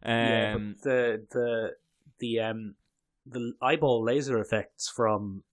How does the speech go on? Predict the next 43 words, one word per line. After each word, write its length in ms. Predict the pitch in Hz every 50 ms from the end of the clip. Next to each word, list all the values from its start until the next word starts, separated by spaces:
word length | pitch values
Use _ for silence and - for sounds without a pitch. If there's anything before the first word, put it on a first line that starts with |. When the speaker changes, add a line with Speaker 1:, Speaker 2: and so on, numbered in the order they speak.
| - _ -
Speaker 1:
from 140 | - 117 104
Black 180 | 104 110 101 -
Manta 300 | 123 113 110 113 - 113
are 260 | 104 98 110 110 104
what 360 | 104 101 104 107 107 104 - 117
we 260 | 113 107 101 101 110 -
always 340 | 123 123 127 123 113 104 107
wanted 340 | 113 113 113 107 - - -
Cyclops 540 | - - 131 131 - - 117 101 - - -
to 120 | - -
be. 380 | 135 120 110 117 104 - - - - - _
<laughs> 220 | - - - 113
Speaker 2:
Yeah, 200 | 113 147 185 196
they 120 | 117 117 120
seem 180 | - 151 156 -
to 100 | - 147
have 120 | 131 123 117
just 180 | - 131 110
nailed 480 | 113 101 107 123 127 117 101 90 - - _ _ -
that 160 | 110 98 -
particular 840 | - - - 120 107 - - 110 107 104 101 101 101 101 95 - - _ _ _ _ _ _
thing. 280 | - 120 127 127 113 90 - - - _ _ _ _ _ _ _ _ -
Speaker 1:
Mm. 300 | 110 107 107 104 101 101
Speaker 2:
Um, 260 | 98 101 98 98 - - _ _ _ _ _ - - - -
the 420 | - 131 131 131 131 131 131 127
strange 380 | 123 - - 160 170 175 151 135
Iron 300 | 135 127 135 135 135 131
Man 220 | 127 117 113 107
henchmen 680 | 104 107 120 131 - - - 104 98 98 98 92 - - _ _ -
are 120 | 120 107
a 40 | 101
bit 160 | 92 107 - 98
weird, 300 | 107 101 101 104 104 98
running 240 | 104 110 107 107 101
through 200 | - 110 107 104
walls 440 | 101 101 101 101 104 104 104 98 98
in 300 | 104 98 98 98 98 95 - -
full 180 | 113 107 107
mech 240 | 101 101 104 107 -
suits, 360 | - - 104 101 - - - _
but, 120 | - 113 - - - -
you 80 | 185 160
know. 160 | 110 95